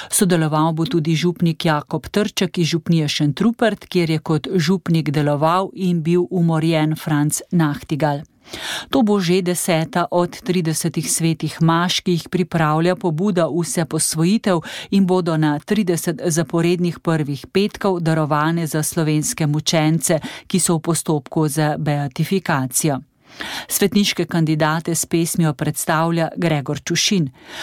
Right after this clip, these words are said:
Bogoslužje lahko spremljate tudi po Gold T V in YouTube kanalu.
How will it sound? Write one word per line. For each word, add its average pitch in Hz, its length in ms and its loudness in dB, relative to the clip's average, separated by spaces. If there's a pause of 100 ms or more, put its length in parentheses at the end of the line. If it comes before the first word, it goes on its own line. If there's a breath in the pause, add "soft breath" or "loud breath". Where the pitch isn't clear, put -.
(140 loud breath)
Bogoslužje 226 680 2
lahko 208 340 -4
spremljate 175 800 0
tudi 156 320 0
po 151 200 -4
Gold 151 480 0
T 139 200 -2
V 190 320 2
in 170 360 0
YouTube 196 560 0
kanalu. 147 520 -2